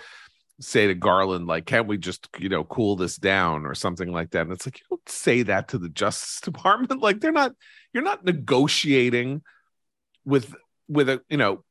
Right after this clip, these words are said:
a criminal investigation of you. Like, if you committed a crime,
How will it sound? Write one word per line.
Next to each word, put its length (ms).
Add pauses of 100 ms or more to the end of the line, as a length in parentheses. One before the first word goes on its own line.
(300)
a 100
criminal 800
investigation 840
of 120
you. 280
Like, 380
if 180
you 300
committed 460
a 60
crime, 840